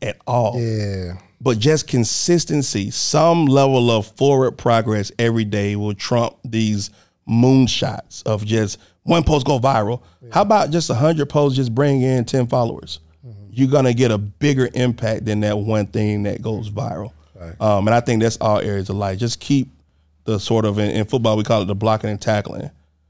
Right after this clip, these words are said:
Speaker 1: And, you know, that's how you do it, man. Other than that, like,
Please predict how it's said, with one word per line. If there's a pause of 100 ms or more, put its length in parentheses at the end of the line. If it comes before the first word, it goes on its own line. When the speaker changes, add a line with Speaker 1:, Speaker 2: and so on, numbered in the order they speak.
(300)
Speaker 1:
And, (400)
you
know,
that's
how
you
do
it,
man.
Other
than
that,
like,